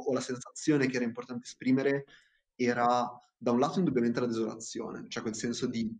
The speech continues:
magia accecante che una persona ha quando vive all'interno di quello strano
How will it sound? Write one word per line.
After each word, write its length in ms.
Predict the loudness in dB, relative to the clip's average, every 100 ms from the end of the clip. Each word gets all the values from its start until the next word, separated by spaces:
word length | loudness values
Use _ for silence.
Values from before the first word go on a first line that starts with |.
| -6
magia 480 | -2 0 4 4 4
accecante 1120 | 0 -6 -4 -2 -2 0 -2 -2 0 0 -2 -4
che 100 | -6
una 120 | -4
persona 400 | -4 -6 -2 0
ha 420 | 0 0 -2 -6 _ _
quando 300 | _ -2 2 4
vive 200 | 4 4
all'interno 420 | 2 0 -4 -2
di 80 | -4
quello 180 | -2 -4
strano 720 | -6 -4 -2 0 0 -2